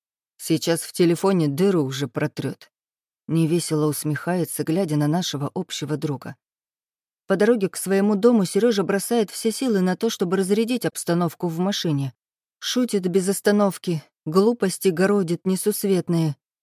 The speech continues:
Но определённо забавные, потому что Руслан включается в диалог. Я не могу. Меня держит желание безошибочно действовать.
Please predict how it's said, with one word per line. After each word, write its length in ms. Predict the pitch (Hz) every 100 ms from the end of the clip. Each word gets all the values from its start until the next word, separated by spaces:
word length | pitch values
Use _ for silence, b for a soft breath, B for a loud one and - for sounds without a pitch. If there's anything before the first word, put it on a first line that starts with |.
| _ _ _
Но 140 | 185 185
определённо 640 | - 170 196 247 190 160
забавные, 520 | 156 175 165 139 147
потому 320 | 143 170 185
что 200 | 185 -
Руслан 380 | 170 165 - 214
включается 640 | - 156 156 220 202 - 147
в 80 | 131
диалог. 500 | 165 175 147 - - b b b _ _ _
Я 140 | 160 185
не 140 | 175
могу. 360 | 170 151 139 127 _ _ _
Меня 260 | 175 202 202
держит 400 | 160 208 160 170
желание 480 | 151 175 208 202 170
безошибочно 800 | 156 170 202 - 175 147 - 165
действовать. 760 | 170 208 - - 135 139 -